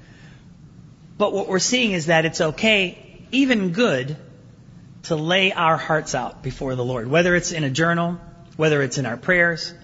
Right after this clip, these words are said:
whether it's in our verbal conversation with the Lord, however we express ourselves. He already knows what we're thinking. He already knows our hearts. We can share our hearts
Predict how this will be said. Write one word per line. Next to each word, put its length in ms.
whether 180
it's 140
in 100
our 220
verbal 360
conversation 680
with 120
the 80
Lord, 220
however 300
we 140
express 440
ourselves. 500
He 140
already 320
knows 320
what 140
we're 100
thinking. 460
He 80
already 200
knows 300
our 140
hearts. 420
We 80
can 140
share 340
our 140
hearts 420